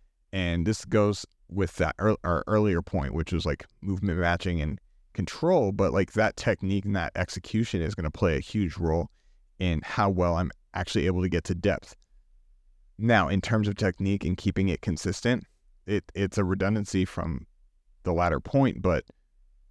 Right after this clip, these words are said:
making sure that we are executing our technique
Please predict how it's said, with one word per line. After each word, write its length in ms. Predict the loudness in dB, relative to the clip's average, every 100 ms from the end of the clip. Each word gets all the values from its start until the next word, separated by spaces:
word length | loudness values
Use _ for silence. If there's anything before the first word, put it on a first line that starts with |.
| _ _ _ _ _
making 340 | 0 2 2
sure 300 | 0 2 2
that 160 | 4 2
we 220 | 2 2
are 200 | 2 0 -2 -4
executing 680 | -4 -4 -2 0 2 0 -4 _
our 160 | 0 0
technique 800 | 0 -2 -2 0 0 0 -4